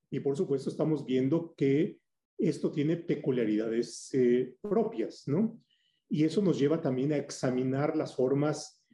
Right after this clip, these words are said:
de, o los métodos de atención de normas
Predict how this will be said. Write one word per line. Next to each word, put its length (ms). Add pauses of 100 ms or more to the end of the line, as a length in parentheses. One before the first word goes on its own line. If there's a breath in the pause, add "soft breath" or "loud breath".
(320 soft breath)
de, 260
o 120
los 280
métodos 680
de 460 (340)
atención 880
de 160
normas 1040